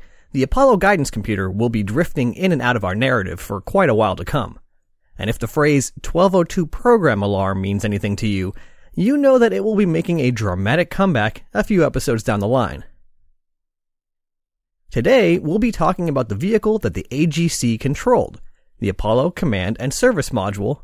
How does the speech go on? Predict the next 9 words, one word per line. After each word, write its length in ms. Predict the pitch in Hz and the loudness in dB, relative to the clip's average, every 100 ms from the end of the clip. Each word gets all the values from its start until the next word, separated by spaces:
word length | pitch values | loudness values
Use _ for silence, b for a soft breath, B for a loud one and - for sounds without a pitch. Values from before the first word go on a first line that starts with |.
| - | -4
or 160 | 233 233 | 2 2
C 280 | - 170 139 | 0 0 0
S 200 | 135 165 | 0 0
M. 300 | 160 - - - _ _ _ _ _ _ _ _ _ _ _ _ _ _ _ _ _ _ _ _ _ _ | -4 -6 -14 -20 _ _ _ _ _ _ _ _ _ _ _ _ _ _ _ _ _ _ _ _ _ _
The 80 | 185 | -2
Apollo 320 | 185 220 330 | 0 2 2
C 200 | 262 208 | 2 2
S 160 | 160 - | 2 2
M 240 | 110 104 | -4 -4